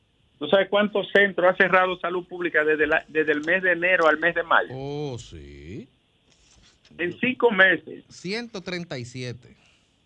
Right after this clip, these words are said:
Speaker 1: Ciento treinta y siete centros de masaje, de estética,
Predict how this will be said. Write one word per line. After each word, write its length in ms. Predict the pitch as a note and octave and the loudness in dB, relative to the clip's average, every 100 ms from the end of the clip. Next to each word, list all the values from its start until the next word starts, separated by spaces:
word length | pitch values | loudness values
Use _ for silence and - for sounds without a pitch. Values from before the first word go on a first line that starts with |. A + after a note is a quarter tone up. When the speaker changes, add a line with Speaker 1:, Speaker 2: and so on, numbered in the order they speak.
| - - | -20 -18
Speaker 1:
Ciento 680 | E3+ F#3+ G#3+ A3+ A3 G#3 G3+ | -2 4 4 4 4 4 4
treinta 480 | F3 E3+ D#3+ D3+ D3 | 6 6 4 2 2
y 80 | C#3+ | 2
siete 460 | E3+ F3+ F3+ D#3 D3+ | 4 4 4 -4 0
centros 480 | F3 F3 D3+ D3+ | 2 2 2 4
de 80 | D#3 | 6
masaje, 640 | D#3 D3+ D#3+ E3+ E3 E3 | 6 2 2 2 2 0
de 120 | D#3 D#3 | 0 0
estética, 840 | - D#3+ E3 - D#3 - - | -2 -2 -2 -4 -16 -12 -10